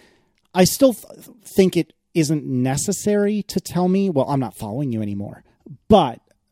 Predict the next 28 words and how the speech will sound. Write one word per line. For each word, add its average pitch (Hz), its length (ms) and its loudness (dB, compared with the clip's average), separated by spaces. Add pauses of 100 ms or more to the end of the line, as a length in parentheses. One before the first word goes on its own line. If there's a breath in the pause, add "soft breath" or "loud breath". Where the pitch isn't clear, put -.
what 165 320 0
Matt 151 240 -4
says 123 460 -2
makes 135 260 -4
perfect 139 400 -2
logical 123 340 -4
sense 113 340 -6
to 120 120 -10
me, 101 320 -8 (320 soft breath)
and 139 300 2
he 190 260 -4
very 170 220 0
well 151 180 0
could 135 180 -4
be 120 120 -4
right. 113 220 -4
In 107 100 -12
fact, 135 220 -6
I'd 139 100 -2
go 143 100 0
so - 120 -6
far 143 140 -2
as 139 120 -4
to - 100 -18
say 147 180 -4
he's 151 240 -8
probably - 580 -10
right. - 280 -18